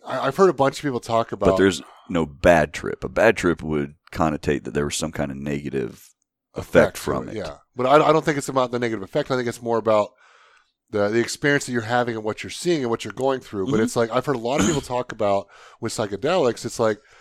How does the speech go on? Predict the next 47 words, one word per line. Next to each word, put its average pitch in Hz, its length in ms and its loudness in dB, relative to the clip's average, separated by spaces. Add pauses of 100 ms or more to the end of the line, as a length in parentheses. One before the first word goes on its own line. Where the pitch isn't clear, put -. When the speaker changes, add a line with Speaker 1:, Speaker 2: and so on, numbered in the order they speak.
(420)
Speaker 1:
you're, 151 500 0
you're 139 180 0
not 185 200 2
gonna 180 140 0
see 170 180 -4
what 147 200 -4
you 120 60 -6
want 135 320 0
to 113 60 -12
see. 104 260 -6
You're 101 180 -6
gonna 117 180 -4
see 139 240 -4
what 123 220 -4
you 104 60 -12
need 107 380 -8
to 98 60 -8
see. 85 260 -14
And 78 120 -20
sometimes 160 540 -4
it's - 140 -8
not 120 240 -6
pleasant. 107 680 -6 (220)
Speaker 2:
Right. 82 220 -2
Speaker 1:
But 127 120 0
that's 160 240 6
what's, - 320 -4 (120)
that's 147 220 -4
what's - 180 -6 (160)
gonna 147 180 -4
help 139 200 -6
you 113 80 -10
grow. 110 540 2
Speaker 2:
That's - 140 2
Speaker 1:
That's 135 80 -2
the - 40 2
Speaker 2:
what 139 80 6
Speaker 1:
whole 123 80 0
Speaker 2:
makes 107 180 6
it 202 40 6
Speaker 1:
point 214 140 6
of 104 160 2
it. - 40 -8
Yeah, 190 220 4
it's 123 120 0
Speaker 2:
beneficial. 139 60 4
Speaker 1:
like, 127 160 2